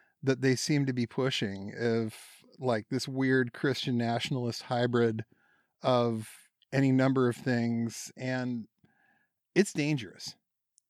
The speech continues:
My opinion, I think a lot of other people's,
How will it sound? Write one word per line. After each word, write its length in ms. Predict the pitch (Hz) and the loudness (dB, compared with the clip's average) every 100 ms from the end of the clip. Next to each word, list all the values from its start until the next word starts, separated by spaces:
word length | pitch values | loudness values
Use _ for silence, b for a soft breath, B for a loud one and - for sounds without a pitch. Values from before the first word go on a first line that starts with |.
| _ _ | _ _
My 460 | - - 127 135 147 | -20 -10 -2 0 0
opinion, 480 | 139 143 139 139 135 | 0 0 0 0 -2
I 80 | 120 | -2
think 160 | 139 | -2
a 60 | 127 | 0
lot 180 | 123 123 | 0 0
of 80 | |
other 160 | 123 131 | -2 -2
people's, 680 | - 127 131 117 117 - | -2 -2 -2 -4 -4 -6